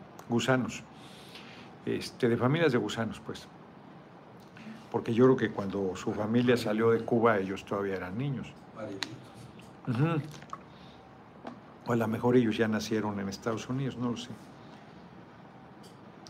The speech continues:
Speaker 1: Fíjense esto. Colombia es el único país del mundo en que la clase dirigente no ha cambiado en quinientos años. Yo decía desde que es nación independiente, aquí se va más atrás.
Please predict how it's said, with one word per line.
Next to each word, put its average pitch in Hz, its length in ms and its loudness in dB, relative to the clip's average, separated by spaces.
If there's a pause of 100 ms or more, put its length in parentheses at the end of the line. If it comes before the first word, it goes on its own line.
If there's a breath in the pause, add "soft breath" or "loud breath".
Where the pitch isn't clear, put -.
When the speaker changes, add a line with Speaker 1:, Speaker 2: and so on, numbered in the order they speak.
Speaker 1:
Fíjense 151 440 0
esto. - 320 -6 (360)
Colombia 196 460 10
es - 100 2
el 151 140 4
único 175 360 4
país 131 300 4
del 135 120 6
mundo 127 320 4
en 135 80 2
que 113 140 4
la 107 120 2
clase 156 440 4
dirigente 131 680 4
no 131 100 6
ha 147 120 4
cambiado 139 480 10
en 143 120 8
quinientos 180 760 6
años. 175 800 10 (560 loud breath)
Yo 151 120 12
decía 185 320 12
desde 139 280 8
que 151 160 6
es 160 140 0
nación 139 340 2
independiente, 123 680 0
aquí 117 200 -2
se 120 140 0
va 120 220 2
más 107 280 -4
atrás. - 480 -6